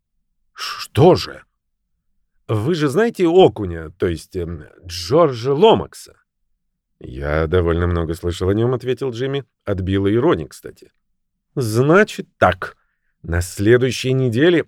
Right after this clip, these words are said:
Окунь устраивает нечто вроде безалкогольной вечеринки, и он получил письмо с предостережением от семи циферблатов». «Что?» — взволнованно воскликнул Джимми,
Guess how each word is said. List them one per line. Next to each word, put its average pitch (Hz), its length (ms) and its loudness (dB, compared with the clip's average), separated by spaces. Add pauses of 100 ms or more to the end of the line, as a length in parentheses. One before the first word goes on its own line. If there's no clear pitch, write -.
(100)
Окунь 147 380 -2
устраивает 143 600 -2
нечто 147 360 -2
вроде 117 400 0
безалкогольной 120 800 0
вечеринки, 135 580 -2
и 85 120 -6
он 170 260 2
получил 185 600 -2
письмо 208 600 2
с - 80 -4
предостережением 139 840 -2
от 156 120 0
семи 165 280 -2
циферблатов». 160 800 0 (800)
«Что?» — 113 720 0 (240)
взволнованно 110 640 2
воскликнул 104 560 -4
Джимми, 123 340 -4